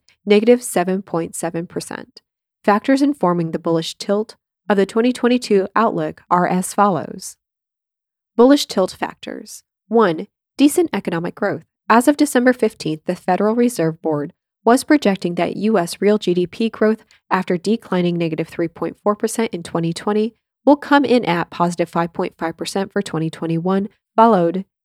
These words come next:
in twenty twenty-two by a, still well above its two point zero percent long-term trend,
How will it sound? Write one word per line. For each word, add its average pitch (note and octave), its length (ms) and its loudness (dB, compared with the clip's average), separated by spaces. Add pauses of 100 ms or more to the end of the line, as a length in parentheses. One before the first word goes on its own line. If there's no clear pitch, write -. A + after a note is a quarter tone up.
(100)
in F#3 120 -2
twenty F3+ 260 -2
twenty-two F3 600 -2 (300)
by G3+ 160 0
a, D#3+ 360 -4
still A#3+ 320 2
well A3 200 4
above E3 320 -4
its - 320 -6 (400)
two A#3 160 -2
point F#3 260 -2
zero E3+ 180 -4
percent E3+ 340 -8
long-term E3 460 -8
trend, G3 360 -6